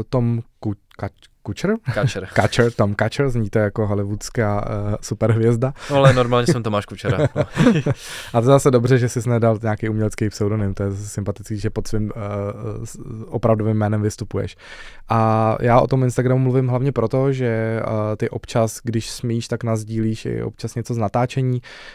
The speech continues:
Speaker 1: Eh, je tam přece jenom nějaký riziko, kdyby si prozradil nějaký filmový tajemství, hrozí ti nějaká pokuta, protože předpokládám, že i na to smlouvy myslí.
Speaker 2: No,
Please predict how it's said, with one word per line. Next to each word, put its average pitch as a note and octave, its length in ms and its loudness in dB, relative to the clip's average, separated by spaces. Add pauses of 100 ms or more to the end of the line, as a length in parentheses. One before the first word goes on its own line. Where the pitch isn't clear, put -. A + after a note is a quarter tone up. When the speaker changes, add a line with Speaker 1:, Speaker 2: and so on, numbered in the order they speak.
(160)
Speaker 1:
Eh, - 40 -4 (680)
je A#2 180 2
tam G3 140 4
přece E3 280 0
jenom D3+ 200 2
nějaký C#3+ 280 0
riziko, C#3 380 0
kdyby C#3 260 -2
si A#2+ 140 -4
prozradil A#2+ 600 0
nějaký A#2 360 -4
filmový A#2+ 380 0
tajemství, A#2 580 0
hrozí A2+ 300 0
ti B2+ 100 -6
nějaká A#2+ 300 0
pokuta, C#3+ 460 -2
protože A2+ 300 -6
předpokládám, A#2+ 440 -2
že B2 80 0
i B2+ 140 -4
na A#2+ 140 0
to A#2 300 -2
smlouvy A#2+ 380 -2
myslí. A#2+ 460 -4 (520)
Speaker 2:
No, C#3 260 0